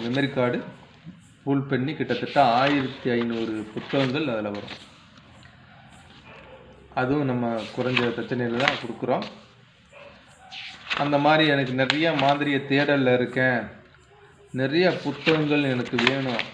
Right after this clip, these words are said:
அப்படிங்கிற நபர்களும் முப்பத்திரெண்டு ஜிபி மெமரி கார்டு நீங்க வாங்கிக்கலாம். சதுரகிரி சுந்தர மகாலிங்கம் YouTube சேனல்ல பார்க்கக்கூடிய நபர்கள் அனைவரும்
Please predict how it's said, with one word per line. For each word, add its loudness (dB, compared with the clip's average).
அப்படிங்கிற 0
நபர்களும் 0
முப்பத்திரெண்டு -2
ஜிபி -2
மெமரி -2
கார்டு 0
நீங்க -2
வாங்கிக்கலாம். -2
சதுரகிரி -2
சுந்தர -2
மகாலிங்கம் 0
YouTube -6
சேனல்ல -6
பார்க்கக்கூடிய 0
நபர்கள் -4
அனைவரும் -2